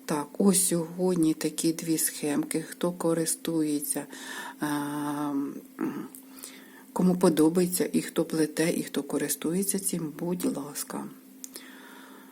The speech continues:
Так, а в мене сьогодні таке коротеньке відео. Це те, що попалось, мені дуже зацікавило.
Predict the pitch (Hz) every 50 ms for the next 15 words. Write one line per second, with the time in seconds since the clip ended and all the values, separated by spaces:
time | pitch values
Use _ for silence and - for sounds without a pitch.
0 | - - - - - - - - - - - 165 156 - - 160 170 185 208 214
1 | 214 202 - - 175 175 175 180 175 180 170 - 170 160 - 165 156 - 170 170
2 | 170 170 - - 143 139 139 147 147 - 156 147 147 156 156 147 143 139 147 160
3 | - 170 175 180 180 202 202 196 - 160 - - - 160 156 - - - 165 160
4 | 151 - - - - - - - - - - 190 175 175 - - 156 151 151 151
5 | 165 180 180 - 180 180 185 180 180 185 180 180 185 185 180 180 170 170 175 170
6 | 170 170 - - - - - 143 147 147 143 143 156 156 165 175 185 196 208